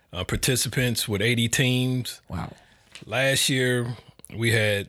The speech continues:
Speaker 1: seven hundred and seventy-four team, seven hundred and seventy, I'm sorry.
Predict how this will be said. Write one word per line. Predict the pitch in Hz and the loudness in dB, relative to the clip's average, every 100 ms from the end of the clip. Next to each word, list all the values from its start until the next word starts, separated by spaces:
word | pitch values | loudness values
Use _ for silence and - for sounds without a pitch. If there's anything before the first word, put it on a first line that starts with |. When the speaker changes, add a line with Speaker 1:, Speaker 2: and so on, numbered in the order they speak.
| - - | -8 -4
Speaker 1:
seven | - 127 120 | 0 2 4
hundred | 120 113 107 | 2 0 0
and | 104 | 0
seventy-four | - 123 113 110 - 120 110 101 92 - | 2 2 2 0 0 0 0 -2 -6 -6
team, | - 110 95 92 - - | -2 -2 -2 -6 -12 -6
seven | - 143 | 0 2
hundred | 143 120 | 2 2
and | 107 | 0
seventy, | - 143 127 117 110 95 - - | 0 0 0 0 -2 -6 -12 -6
I'm | 113 | -4
sorry. | - 82 85 87 | -2 -2 -2 -6